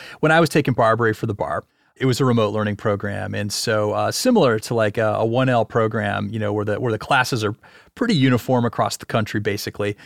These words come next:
you know, there was the multi-state part. And so that multi-state part, for those that are less familiar with this, I think every lawyer probably knows about this, but the multi-state part, you know, they had video learning, and you had, like, this handful of really great professors that would teach you these,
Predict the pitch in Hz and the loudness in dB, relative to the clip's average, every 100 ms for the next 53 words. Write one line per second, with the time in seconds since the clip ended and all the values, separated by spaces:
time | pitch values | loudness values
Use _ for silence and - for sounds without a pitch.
0 | - - 139 120 117 120 117 - 117 123 | -20 -4 0 2 4 4 2 0 0 0
1 | - - 113 - - 92 85 117 110 - | 0 -2 -2 -4 -6 -8 -8 -8 -6 0
2 | 135 120 156 240 220 - 117 - 110 104 | 2 2 2 0 0 -2 -2 0 0 0
3 | - 123 117 107 107 107 107 - 104 104 | -2 0 2 0 -2 -2 -2 -4 -4 -2
4 | 101 107 101 - 107 98 98 98 98 107 | -2 -4 -4 -2 -2 -2 -2 -4 -4 -4
5 | 104 104 104 107 101 - - - - - | -4 -6 -8 -8 -8 -8 -10 -12 -18 -20
6 | - - 196 175 202 254 185 - 110 - | -20 -14 0 4 4 4 0 -2 -4 -2
7 | 113 101 - 160 120 113 107 104 262 226 | -4 -4 -2 0 0 0 -2 -2 0 2
8 | 135 117 107 104 104 117 131 156 156 139 | 2 2 0 0 0 0 0 2 2 0
9 | 117 - 160 165 175 139 113 143 254 156 | -2 -2 0 0 2 0 0 2 2 2
10 | 120 131 - 117 107 110 - 104 98 - | 2 -2 -2 -6 -4 -4 -4 -6 -8 -8
11 | - 117 - 107 107 101 | -6 -6 -4 -2 -2 -4